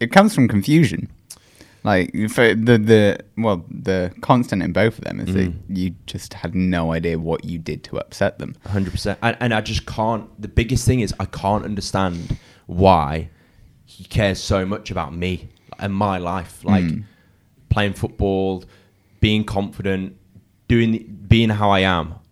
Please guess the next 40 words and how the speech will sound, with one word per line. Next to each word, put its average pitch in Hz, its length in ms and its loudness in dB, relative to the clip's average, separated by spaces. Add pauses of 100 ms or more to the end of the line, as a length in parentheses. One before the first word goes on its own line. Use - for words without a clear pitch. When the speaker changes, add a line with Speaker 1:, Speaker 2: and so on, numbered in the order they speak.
(380)
Speaker 2:
Why 95 600 2 (420)
does 95 180 -4
that, 90 280 0
like, 101 240 -6
that's 120 240 -2
just 117 160 -4
who 110 140 2
I 90 100 2
am. 98 220 -2 (260)
Speaker 1:
But 123 60 -6
how 165 180 4
did 214 140 2
that, - 280 2
so, 143 120 0
like 127 420 4
Speaker 2:
Mate, 147 220 2
it, 113 220 -6
it, - 340 -6
it 147 160 -2
knocked 143 340 2
me. 82 220 -6 (260)
So 117 200 2
when 135 140 6
I 143 40 6
was 127 140 4
around 117 300 4
him, 85 100 -4
I 98 80 -2
wouldn't 110 320 2
be 120 120 2
my 98 120 0
full 98 180 -6
self 104 240 -4
'cause - 100 -16
I 92 100 -4
knew 104 280 -2
if 95 120 -2
I 95 40 -6
was, 95 420 -4
Speaker 1:
'Cause - 40 -4